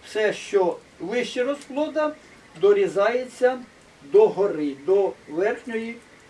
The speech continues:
бруски, до верхнього бруска рамки.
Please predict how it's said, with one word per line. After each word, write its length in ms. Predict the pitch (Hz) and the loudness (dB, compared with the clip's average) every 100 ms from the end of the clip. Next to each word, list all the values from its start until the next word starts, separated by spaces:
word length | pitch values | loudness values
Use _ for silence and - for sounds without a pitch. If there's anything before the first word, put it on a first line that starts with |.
| - - - - - - - - 135 | -20 -20 -20 -20 -20 -20 -20 -20 -14
бруски, 600 | 143 185 - 196 208 208 - 151 | -6 -6 -6 0 0 0 -6 -4
до 80 | |
верхнього 380 | 185 226 - 175 | -2 -2 -2 -6
бруска 480 | 143 156 - 185 190 - - 139 | -4 -8 -6 -4 -4 -6 -12 -8
рамки. 360 | 131 123 127 | -8 -10 -18